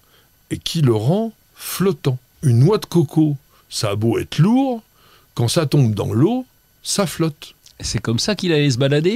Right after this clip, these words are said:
Speaker 1: Et comme ça, il a pu traverser des océans.
Speaker 2: Ah.
Speaker 1: Puisque une plante origine mélanésienne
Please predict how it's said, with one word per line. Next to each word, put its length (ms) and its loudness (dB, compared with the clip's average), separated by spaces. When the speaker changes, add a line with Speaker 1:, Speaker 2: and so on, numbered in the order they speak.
Speaker 1:
Et 160 2
comme 240 0
ça, 200 0
il 120 2
a 60 2
pu 260 0
traverser 760 0
des 200 2
océans. 500 0
Speaker 2:
Ah. 260 -6
Speaker 1:
Puisque 280 2
une 400 4
plante 460 2
origine 600 4
mélanésienne 840 4